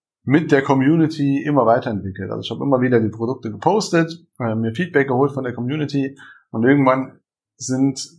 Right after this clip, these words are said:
diese Schilder entstanden, die wir heute vertreiben und da ist auch diese Marke entstanden und diese Marke hat seine Werte bekommen und so. Das hat sich alles mit der Community entwickelt und, äh, jo, das ist heute auch noch ein großer Teil, ne? Also viele,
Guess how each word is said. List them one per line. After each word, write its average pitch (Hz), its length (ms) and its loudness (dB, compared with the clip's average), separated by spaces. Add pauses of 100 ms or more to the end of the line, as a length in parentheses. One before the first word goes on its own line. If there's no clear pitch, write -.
(180)
diese 120 220 -2
Schilder 180 380 2
entstanden, 151 480 -2
die 135 80 -2
wir 127 140 0
heute 143 220 0
vertreiben 135 760 0 (300)
und 110 160 -2
da 110 80 2
ist 110 100 -4
auch 113 80 -4
diese 107 200 -4
Marke 147 360 4
entstanden 139 960 -4
und 101 440 -4
diese 107 180 -6
Marke 107 500 -2
hat 107 140 -8
seine 110 400 -2
Werte 131 640 0
bekommen 135 460 0
und 123 80 -6
so. 123 100 -6
Das 120 140 -4
hat 135 120 0
sich 123 160 -6
alles 131 200 -4
mit 151 140 0
der 147 100 4
Community 147 460 -2
entwickelt 156 640 -4 (640)
und, 110 400 2
äh, 113 140 2
jo, 120 180 2
das 107 140 -2
ist - 320 -12
heute 127 240 2
auch 110 120 0
noch 113 140 -8
ein 113 60 -8
großer 113 480 0
Teil, 107 380 -2
ne? 110 180 -4
Also 107 220 -4
viele, 113 640 -2